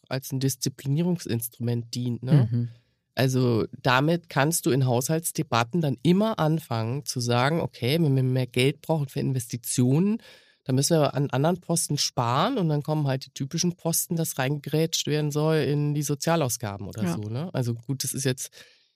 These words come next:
Speaker 1: erstmal hier bei dem neuen Haushalt jetzt scheinbar nicht so der Fall. Wir wissen's noch nicht genau, wir kennen die einzelnen Posten noch nicht, aber das wurde jetzt
Speaker 2: Mhm.
Speaker 1: erstmal so nicht angekündigt. Aber allein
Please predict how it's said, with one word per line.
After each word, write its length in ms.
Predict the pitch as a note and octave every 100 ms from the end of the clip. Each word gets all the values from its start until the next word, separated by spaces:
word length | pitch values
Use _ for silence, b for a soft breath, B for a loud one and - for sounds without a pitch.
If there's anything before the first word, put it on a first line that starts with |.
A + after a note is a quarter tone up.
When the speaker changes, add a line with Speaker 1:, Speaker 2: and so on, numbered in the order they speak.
| _
Speaker 1:
erstmal 360 | - C#3+ - C#3
hier 360 | D3 D#3+ D#3+ C3+
bei 160 | C3+
dem 200 | C3+ C3+
neuen 300 | C3+ C3 D3
Haushalt 400 | C#3+ C#3 - D3
jetzt 160 | C#3 -
scheinbar 420 | C3+ C#3 A#2+ A#2
nicht 680 | A#2 B2 C3 C3+ C#3+ D#3 -
so 140 | - G3
der 140 | G3
Fall. 260 | G3 G#3 G#3+
Wir 120 | E3+
wissen's 300 | C#3 - F3+
noch 80 | F3
nicht 160 | F3+ E3+
genau, 320 | F3+ F3+ G3+
wir 60 | F3
kennen 260 | - D3+
die 140 | D3 -
einzelnen 340 | C3+ C3+ C3
Posten 400 | - D3 - F#3+
noch 140 | G3
nicht, 320 | G3 A3 C#4+ -
aber 140 | C3+
das 180 | C3 -
wurde 160 | A#2
jetzt 140 | C#3+ E3+
Speaker 2:
Mhm. 60 |
Speaker 1:
erstmal 220 | E3 D#3 C3+
so 100 | C3
nicht 180 | B2+
angekündigt. 600 | A2+ C#3 D#3 G3 G#3 A3
Aber 140 | A#2 A2
allein 460 | A#2+ B2 C#3 E3+